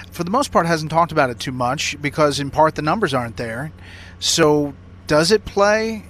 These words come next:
in the electorate? I mean, d-, does it motivate both sides equally?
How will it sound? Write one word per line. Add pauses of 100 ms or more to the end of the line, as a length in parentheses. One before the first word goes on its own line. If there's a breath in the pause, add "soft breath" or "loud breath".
(120)
in
the
electorate? (580 loud breath)
I
mean,
d-,
does
it
motivate
both
sides
equally?